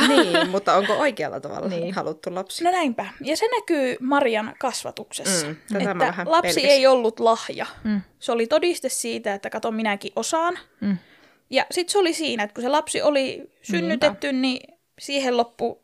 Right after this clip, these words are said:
Speaker 3: äidin velvollisuus, tai niin hän toivoi, että siihen
Speaker 2: Mm.
Speaker 3: olisi päättynyt äidin velvollisuus. Ja tää on semmonen teema, mikä kulki Josephin lapsuudessa, hänen lä-,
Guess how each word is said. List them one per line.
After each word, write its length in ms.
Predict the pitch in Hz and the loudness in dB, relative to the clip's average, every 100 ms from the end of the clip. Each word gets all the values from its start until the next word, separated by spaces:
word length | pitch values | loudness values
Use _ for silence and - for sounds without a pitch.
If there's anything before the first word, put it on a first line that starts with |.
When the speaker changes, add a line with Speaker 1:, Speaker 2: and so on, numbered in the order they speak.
| _ _ _ _ - | _ _ _ _ 2
Speaker 3:
äidin 380 | 262 254 208 | 4 4 2
velvollisuus, 640 | 202 190 185 190 202 214 220 | 2 0 0 -4 -4 -6 -2
tai 240 | 226 220 | 0 2
niin 200 | 240 269 | 2 4
hän 200 | 285 254 | 4 4
toivoi, 680 | 247 269 254 208 185 185 107 | 8 10 10 6 -2 0 2
että 180 | 180 220 | 0 -2
siihen 320 | 220 214 208 208 | -6 -4 0 2
Speaker 2:
Mm. 80 | |
Speaker 3:
olisi 280 | 208 202 220 | 4 2 0
päättynyt 480 | 220 247 240 220 214 | -2 0 -2 -4 -4
äidin 320 | - 214 220 | -2 -2 -4
velvollisuus. 640 | 214 208 214 220 220 233 233 | -2 -2 -2 -4 -4 -6 -4
Ja 80 | 226 | 0
tää 260 | 330 330 320 - - - _ _ _ | 2 0 -2 -12 -20 -20 _ _ _
on 140 | - 262 | 0 4
semmonen 300 | 277 254 247 | 4 4 4
teema, 360 | 247 254 254 233 | 4 6 6 4
mikä 300 | 208 208 202 | 2 0 0
kulki 480 | 226 214 233 220 - | 2 0 0 -6 -2
Josephin 680 | 226 226 233 220 220 214 214 | 2 2 0 -2 -2 -4 0
lapsuudessa, 640 | 226 226 - 214 202 - 233 | 0 -2 -6 -6 -6 -6 -2
hänen 300 | 240 247 - _ _ _ _ _ _ _ _ | 0 0 -2 _ _ _ _ _ _ _ _
lä-, 280 | 320 349 349 | -4 0 0